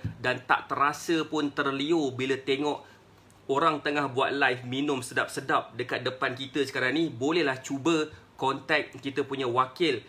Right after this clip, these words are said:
kita punya ejen, kita punya stokis untuk mendapatkan superfood ni dengan cepat yang berhampiran kawasan masing-masing. Macam mana nak order superfood? Puan Azimah Nora ni duduk dekat mana? Kalau Puan Azimah Nora duduk dekat,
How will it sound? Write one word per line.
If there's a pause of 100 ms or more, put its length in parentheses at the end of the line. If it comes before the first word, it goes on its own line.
(180)
kita
punya
ejen,
kita
punya
stokis (300)
untuk
mendapatkan
superfood
ni (260)
dengan
cepat (240)
yang
berhampiran
kawasan
masing-masing.
Macam
mana
nak
order
superfood? (380)
Puan
Azimah
Nora
ni
duduk
dekat
mana? (1120)
Kalau
Puan
Azimah
Nora
duduk
dekat,